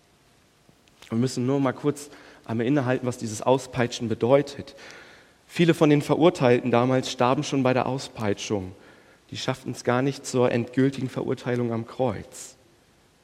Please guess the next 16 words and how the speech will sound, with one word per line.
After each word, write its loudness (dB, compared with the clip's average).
Aber -4
Jesus -4
überlebt 2
das 0
und -2
wird -2
dann 0
ans -6
Kreuz -6
genagelt, -8
um -6
dann 0
für -4
uns -6
zu -10
sterben. 2